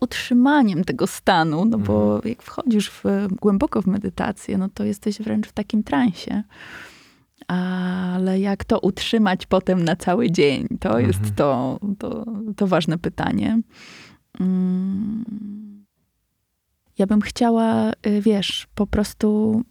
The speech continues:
Speaker 1: mm, przestroić sobie pewne, y, systemy.
Speaker 2: Mhm.
Speaker 1: L-, ja bym chciała lepiej żyć, ale też, wiesz, być lepszym człowiekiem. Ale,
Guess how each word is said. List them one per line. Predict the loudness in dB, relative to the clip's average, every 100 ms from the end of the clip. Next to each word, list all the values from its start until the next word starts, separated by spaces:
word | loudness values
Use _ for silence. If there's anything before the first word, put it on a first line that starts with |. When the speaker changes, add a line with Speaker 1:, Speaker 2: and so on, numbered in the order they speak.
| -4
Speaker 1:
mm, | 2 4 4 2 0 -4 _ _ _ _ _ _ _ _ _ _ _ _ _
przestroić | -4 -2 2 4 4 0
sobie | -2 0
pewne, | 0 2 2 2 0 0 -2 -2
y, | -2 0 -2
systemy. | -2 0 2 2 2 2 _ _ -6
Speaker 2:
Mhm. | -2 -2 -4 -8 _ _
Speaker 1:
L-, | 2 4
ja | 2
bym | 0
chciała | 0 0
lepiej | 0 0 -2
żyć, | -2 -6 -10
ale | -4 -2
też, | -2 -2
wiesz, | 0 -2 -4
być | -8 -2 0 2 2
lepszym | 2 2 2
człowiekiem. | 2 2 0 -2 -4 -4 -8 _ _ _ _ _ _ _ _ _ _ _ _
Ale, | 0 2 4 4 2 0 0 -2